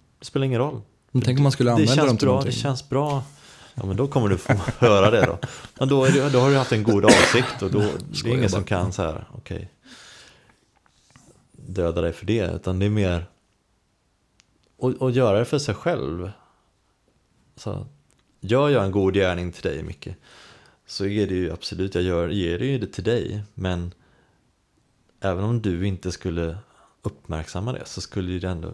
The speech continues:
Speaker 1: vara en härlig känsla för mig.
Speaker 2: Ja.
Speaker 1: Men, äh, vi kanske ska avrunda lite grann, men en jättehärlig grej som hände då i, igår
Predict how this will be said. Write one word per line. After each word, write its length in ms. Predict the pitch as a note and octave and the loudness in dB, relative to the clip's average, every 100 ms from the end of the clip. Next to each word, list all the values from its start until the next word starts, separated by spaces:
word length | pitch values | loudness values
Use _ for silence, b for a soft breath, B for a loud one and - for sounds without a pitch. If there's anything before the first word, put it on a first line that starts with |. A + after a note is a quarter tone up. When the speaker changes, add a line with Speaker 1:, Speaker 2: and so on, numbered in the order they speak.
| - | -10
Speaker 1:
vara 160 | F#2 E2 | -8 -8
en 100 | E2 | -8
härlig 300 | F#2 E2+ E2 | -8 -8 -8
känsla 320 | - F2 - | -10 -12 -14
för 120 | - G2 | -10 -10
mig. 160 | B2+ - _ _ - | -10 -14 _ _ -6
Speaker 2:
Ja. 180 | G#2 G#2 - _ _ _ B B B B B B B B B B B B | -4 -4 -12 _ _ _ B B B B B B B B B B B B
Speaker 1:
Men, 320 | F#2 G2+ G#2+ | -2 0 0
äh, 60 | G#2+ - - - - - | -2 -10 -20 -20 -20 -18
vi 80 | |
kanske 200 | A#2 G#2+ - | -6 -6 0
ska 80 | |
avrunda 480 | B2 A#2+ G#2 A2+ A#2 | 2 2 0 -2 -2
lite 200 | A#2+ A#2+ | -2 -2
grann, 320 | A#2+ G2+ F#2 - - - | -2 -2 -6 -10 -18 -16
men 340 | G#2 G#2 G2+ F#2+ _ _ _ _ _ _ _ _ _ _ _ _ _ _ _ | -8 -6 -8 -12 _ _ _ _ _ _ _ _ _ _ _ _ _ _ _
en 260 | A#2 A#2 - | -6 -6 -4
jättehärlig 920 | A#2+ A2+ - G#2 G#2 G2 G2+ F#2+ F2+ F#2+ - - _ _ - - | -4 -4 -2 0 2 2 2 2 0 -4 -16 -20 _ _ -20 -10
grej 220 | F#2+ F2 | -4 -2
som 120 | E2+ | -2
hände 240 | E2+ E2 D#2 | -4 -6 -8
då 200 | D#2 - _ - | -12 -16 _ -14
i, 400 | F2 E2+ F2 - - | -10 -10 -12 -14 -16
igår 520 | - F2+ F2 D#2+ E2 | -12 -6 -4 -4 -6